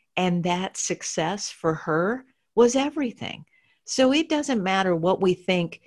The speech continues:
is gonna prevent us from doing something. Do a piece in that direction. And that makes all the difference, 'cause we can do this.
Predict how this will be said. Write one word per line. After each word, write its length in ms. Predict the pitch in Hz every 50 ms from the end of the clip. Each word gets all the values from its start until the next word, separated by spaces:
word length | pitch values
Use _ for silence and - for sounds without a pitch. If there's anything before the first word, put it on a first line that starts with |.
| _ _
is 140 | - 175 165
gonna 240 | 160 185 170 160 156
prevent 600 | - - - 156 143 143 156 165 180 196 202 185
us 180 | 160 147 -
from 240 | - - 156 147 139
doing 280 | 143 160 165 165 160 151
something. 600 | - - 143 123 123 127 - - - - 131 - _ _ _ _ _ _ _ _ - 165 147
Do 560 | - 214 233 233 240 240 240 240 247 233 233 _ _ _ _ _ -
a 80 | - 170
piece 580 | 165 - - - 240 214 185 - - - - - _ -
in 160 | 170 175 170
that 220 | 170 165 156 156 -
direction. 680 | - 160 156 151 147 143 - - - - - - 139 - _ _ _ _ _ _ _ _ _ _ _ _ _ _ _ _
And 180 | - 208 220 226
that 160 | 262 294 277
makes 240 | 294 311 294 - -
all 120 | 262 262
the 100 | 254 262 254
difference, 640 | 262 262 262 262 - 302 233 160 - - - - - _ _ _ _ _ -
'cause 160 | - 285 240
we 140 | 254 311 320
can 300 | 311 - 359 359 381 359
do 220 | 349 381 381 392
this. 400 | 370 320 - - - - - -